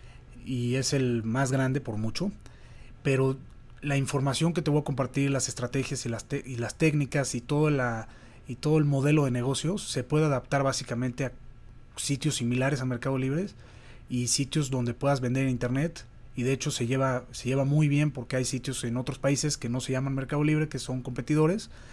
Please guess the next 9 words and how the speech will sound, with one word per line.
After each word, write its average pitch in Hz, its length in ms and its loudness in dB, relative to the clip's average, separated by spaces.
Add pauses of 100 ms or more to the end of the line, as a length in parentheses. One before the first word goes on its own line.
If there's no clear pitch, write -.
(240)
pero 127 120 0
el 120 80 2
modelo 147 360 6
de 147 60 6
negocios 135 380 0
es 120 200 -4 (1600)
prácticamente 135 640 2
el 123 80 2
mismo, 170 400 4